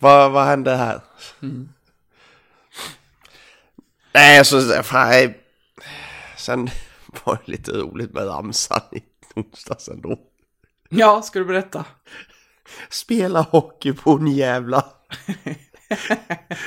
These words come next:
Speaker 1: För fan, Karlskrona är mindre än Borlänge, för helvete.
Speaker 2: <laughs> Ja, och då är ju vi,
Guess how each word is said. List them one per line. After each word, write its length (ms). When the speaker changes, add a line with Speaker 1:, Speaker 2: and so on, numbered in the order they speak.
Speaker 1:
För 160
fan, 600
Karlskrona 520
är 80
mindre 320
än 80
Borlänge, 600
för 100
helvete. 440
Speaker 2:
<laughs> 720
Ja, 340
och 120
då 140
är 120
ju 180
vi, 460